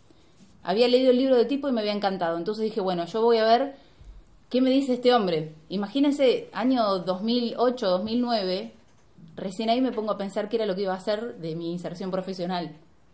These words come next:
Y no tenía a quién consultarle, no tenía ningún referente, digamos, de la carrera.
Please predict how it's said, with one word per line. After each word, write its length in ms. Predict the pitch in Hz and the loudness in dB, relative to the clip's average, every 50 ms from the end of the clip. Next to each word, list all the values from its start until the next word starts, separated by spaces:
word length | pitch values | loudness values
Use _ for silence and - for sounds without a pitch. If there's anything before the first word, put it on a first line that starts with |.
| _ _ _ _ _ _ _ _ _ _ - | _ _ _ _ _ _ _ _ _ _ -8
Y 120 | - 185 | -4 -2
no 120 | 202 220 214 | -2 0 0
tenía 380 | 226 226 240 247 247 240 175 | 0 0 2 2 0 0 -2
a 80 | 190 180 | -2 -4
quién 160 | 214 220 220 | -4 -6 -4
consultarle, 840 | 208 226 214 208 208 185 185 208 202 202 202 202 214 220 262 269 254 - | -4 -4 -4 -4 -6 -4 -2 0 -2 -2 0 -2 -2 -2 -4 -6 -8 -10
no 140 | 202 180 175 | -10 -8 -8
tenía 180 | 196 202 202 | -6 -6 -6
ningún 260 | 202 196 196 214 220 208 | -6 -4 -4 -4 -4 -4
referente, 720 | 208 202 - - 185 185 214 220 208 196 180 202 190 202 | -6 -6 -6 -6 -4 -2 -2 -2 -2 -4 -4 -4 -4 -2
digamos, 420 | 208 185 175 175 185 190 202 208 | -2 -2 -2 -2 -2 -2 -4 -4
de 80 | 190 160 | -4 -4
la 100 | 170 156 | -6 -4
carrera. 540 | 156 160 165 190 196 175 151 160 - - | -4 -4 -2 -2 -2 -2 -4 -6 -8 -18